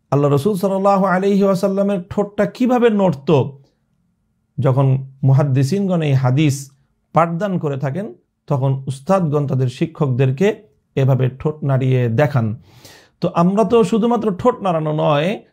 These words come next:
আমরা তো আল্লাহর নবীর রুকু কিভাবে করতেন সেটাও দেখাতে পারি, নবী সেজদা কিভাবে করতেন সেভাবে আমরা দেখাতে পারি, আমরা দেখাই।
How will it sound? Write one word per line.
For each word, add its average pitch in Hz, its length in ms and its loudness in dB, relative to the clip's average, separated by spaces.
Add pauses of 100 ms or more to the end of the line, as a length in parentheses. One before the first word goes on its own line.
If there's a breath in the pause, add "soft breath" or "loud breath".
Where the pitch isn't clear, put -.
(140 soft breath)
আমরা 143 240 2
তো 139 120 0
আল্লাহর 135 300 2
নবীর 135 480 4 (120)
রুকু 185 320 2
কিভাবে 160 320 0
করতেন 139 440 -2
সেটাও 131 260 0
দেখাতে 131 380 0
পারি, 135 440 2 (220 loud breath)
নবী 143 240 2
সেজদা 170 380 2
কিভাবে 170 340 2
করতেন 135 400 -2
সেভাবে 131 380 2
আমরা 135 180 0
দেখাতে 135 360 0
পারি, 135 340 2
আমরা 135 180 0
দেখাই। 135 540 0